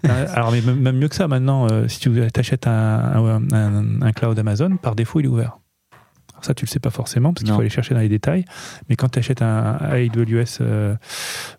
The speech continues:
Speaker 1: bucket, par défaut, il n'y a pas de login, pas de password. Donc, tout ce que tu vas mettre dessus sera ouvert à tout vent.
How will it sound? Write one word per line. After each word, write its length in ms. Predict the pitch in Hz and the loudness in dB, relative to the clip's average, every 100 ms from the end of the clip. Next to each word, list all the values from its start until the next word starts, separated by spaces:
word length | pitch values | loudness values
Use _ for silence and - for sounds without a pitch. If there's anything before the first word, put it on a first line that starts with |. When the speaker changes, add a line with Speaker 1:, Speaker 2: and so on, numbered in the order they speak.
| 120 | -2
Speaker 1:
bucket, 420 | 107 165 180 123 117 - _ _ _ - - | 0 0 0 -2 -4 -12 _ _ _ -14 -4
par 140 | - 107 | -2 0
défaut, 240 | 113 156 | 0 2
il 40 | |
n'y 20 | 139 | 0
a 20 | |
pas 100 | 131 | 2
de 60 | |
login, 220 | 120 110 123 | 0 0 0
pas 100 | 117 | 0
de 60 | |
password. 320 | - 110 123 | -2 -2 -2
Donc, 180 | 127 117 | -2 -2
tout 100 | - | -2
ce 60 | 170 | -2
que 80 | 156 | -2
tu 120 | - | 0
vas 40 | |
mettre 180 | 127 117 | 0 0
dessus 380 | 113 107 - 127 | 0 -2 -2 -2
sera 380 | - - 110 107 | -2 -2 2 2
ouvert 340 | 117 110 113 | 2 2 2
à 100 | 104 | 0
tout 140 | - | 0
vent. 180 | 107 160 | 0 0